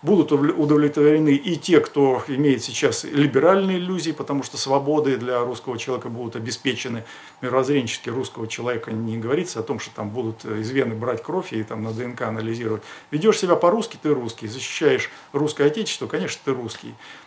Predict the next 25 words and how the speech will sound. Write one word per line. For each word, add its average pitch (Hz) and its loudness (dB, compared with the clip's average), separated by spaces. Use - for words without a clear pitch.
И 139 2
более 139 6
того, 127 2
кто 131 0
кровь 180 2
проливает 131 2
за 127 0
отечество, 131 -4
вот 113 0
за 131 0
такое 143 0
отечество, 113 -6
которое 117 -8
стоит 117 0
защищать, 107 -8
тот - -4
э, - -4
вообще 120 -4
принадлежит 127 -4
к 117 -6
национальной 131 2
элите, 143 -2
к - -16
новому 117 0
дворянству. 113 -2